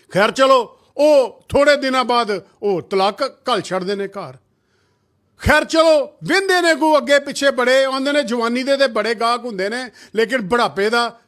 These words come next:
ਕੋਈ ਬੰਦਾ ਗਾਹਕ ਨਹੀਂ ਹੁੰਦਾ। ਤੇ ਨਾਲੇ ਉਹ ਆਉਂਦੇ ਨੇ ਨਾ, ਪੈਨਸ਼ਨ ਤੇ ਸ਼ੋਹਰ, ਇਹ ਨਾ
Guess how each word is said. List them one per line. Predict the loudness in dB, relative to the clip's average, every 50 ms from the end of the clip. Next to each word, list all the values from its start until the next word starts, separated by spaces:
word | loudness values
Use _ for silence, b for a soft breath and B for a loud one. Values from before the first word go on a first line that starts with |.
| _ _ _
ਕੋਈ | 0 2 2 2 2
ਬੰਦਾ | 0 -2 -2 -2 -2 -2
ਗਾਹਕ | 0 0 -2 -2 -2 -4
ਨਹੀਂ | -6 -6
ਹੁੰਦਾ। | -4 -2 -2 -2 -2
ਤੇ | -2 -2
ਨਾਲੇ | 0 0 0 0 0
ਉਹ | 0 -2
ਆਉਂਦੇ | -2 -4 -4 -6
ਨੇ | -6 -6
ਨਾ, | -4 -4 -4 -4 -4 B B B B B _ 0
ਪੈਨਸ਼ਨ | 0 0 0 0 -2 -2 -2 -2 -2
ਤੇ | -2 -2 -2
ਸ਼ੋਹਰ, | -2 -2 0 0 2 2 2 0 -2 -2 -6 b b b b b b 0
ਇਹ | 2 2 2 2
ਨਾ | 2 0 -2 -2 -4